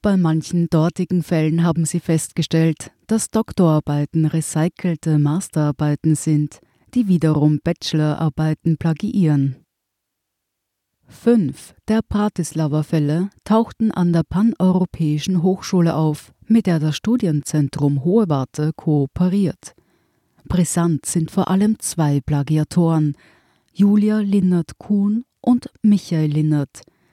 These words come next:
die Kinder von Peter Linnert, dem Studienzentrum Hohe Warte Geschäftsführer.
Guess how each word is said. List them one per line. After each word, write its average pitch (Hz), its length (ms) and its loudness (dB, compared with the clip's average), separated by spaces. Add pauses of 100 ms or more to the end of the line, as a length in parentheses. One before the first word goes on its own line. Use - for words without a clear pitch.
(140)
die 190 100 -2
Kinder 208 420 2
von 220 340 -2
Peter 160 400 0
Linnert, 147 560 -2 (420)
dem 160 140 0
Studienzentrum 156 960 0
Hohe 185 300 0
Warte 143 380 -4
Geschäftsführer. 151 1000 -2